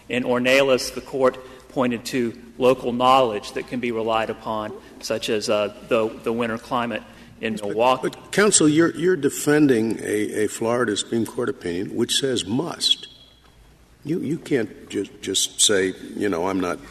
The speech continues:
Speaker 2: asserting any particular thing is necessary, just, you know, totality of the circumstance." You have an opinion here in which the Florida Supreme Court says must. It must include the, you know, the,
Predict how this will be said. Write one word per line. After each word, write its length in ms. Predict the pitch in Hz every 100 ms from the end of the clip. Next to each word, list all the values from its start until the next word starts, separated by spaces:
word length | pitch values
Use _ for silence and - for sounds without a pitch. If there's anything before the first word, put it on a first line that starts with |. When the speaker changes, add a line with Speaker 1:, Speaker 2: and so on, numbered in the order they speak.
| -
Speaker 2:
asserting 460 | - - 104 90 82
any 200 | 101 90
particular 580 | - - - - 90 82
thing 260 | 92 92
is 140 | 82 -
necessary, 720 | 92 98 - - 71 82 92
just, 360 | 82 - -
you 80 | 82
know, 160 | 80 - - - -
totality 580 | - 87 - 92 90 82
of 80 | 78
the 80 | 82
circumstance." 600 | - 113 92 - 131 - - 127
You 120 | 175
have 160 | 170
an 60 | 156
opinion 400 | - 123 113 147
here 200 | 101 80
in 160 | 101 92
which 180 | 127
the 80 | -
Florida 340 | - 85 98 131
Supreme 300 | 120 95 104
Court 260 | 107 110
says 280 | - 117 151 - - -
must. 600 | 120 196 90 - - - - - - - _ -
It 140 | - 135
must 360 | 127 180 - -
include 580 | 107 - 101 78 71
the, 280 | - 82 80 -
you 140 | 82 87
know, 160 | 78
the, 100 | 76